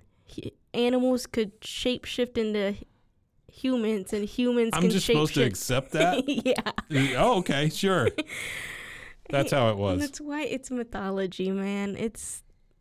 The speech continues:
Speaker 1: <sighs> yeah. So anyway, <laughs> they were able to switch animals and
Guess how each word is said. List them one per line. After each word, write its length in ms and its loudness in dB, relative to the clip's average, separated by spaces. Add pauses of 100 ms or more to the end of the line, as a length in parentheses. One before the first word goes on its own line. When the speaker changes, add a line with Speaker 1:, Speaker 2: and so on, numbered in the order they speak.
(160)
Speaker 1:
<sighs> 460 -8
yeah. 320 -6 (640)
So 340 0 (160)
anyway, 420 4 (140)
<laughs> 80 -
they 260 2
were 120 4
able 320 2
to 360 0
switch 540 0
animals 540 0
and 220 -2